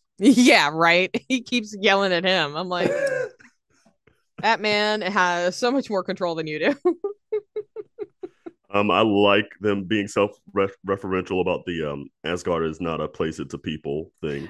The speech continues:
Speaker 1: <laughs> The Thor's inspirational
Speaker 2: <laughs>
Speaker 1: speeches. <laughs> Um, although I,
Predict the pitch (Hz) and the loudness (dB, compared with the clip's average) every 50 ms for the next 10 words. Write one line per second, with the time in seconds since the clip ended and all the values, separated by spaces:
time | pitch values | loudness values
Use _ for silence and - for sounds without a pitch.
0 | 220 - - 254 - 320 294 214 202 214 220 220 - - - 240 226 226 247 - | -12 -2 -2 0 2 2 2 2 2 -2 -2 -2 -2 -4 -2 0 2 2 2 2
1 | 220 214 233 - - 214 208 226 - - - 302 226 202 214 - - - - - | 2 0 0 0 0 0 0 0 0 -2 -2 -2 -2 -2 -4 -6 -12 -14 -14 -14
2 | - - - - 190 220 226 220 214 196 190 185 170 151 - - - - - - | -16 -10 0 2 2 4 4 2 2 2 2 2 0 0 0 0 -2 -2 -2 -6
3 | - - - - - - - - - - 220 - - - - _ - 147 - _ | -10 -10 -10 -10 -10 -12 -14 -14 -8 -6 -6 -6 -6 -12 -16 _ -16 -16 -16 _
4 | _ - - _ _ _ _ _ _ _ - 165 170 170 170 165 165 170 165 165 | _ -18 -18 _ _ _ _ _ _ _ -2 0 0 2 2 0 0 -2 -6 -10
5 | 175 170 _ _ _ _ _ _ _ _ _ _ - 294 311 277 - 494 453 285 | -12 -14 _ _ _ _ _ _ _ _ _ _ 2 2 2 4 6 4 4 4
6 | 262 226 202 - - - 226 233 220 - | 2 0 -2 -2 0 2 4 4 2 0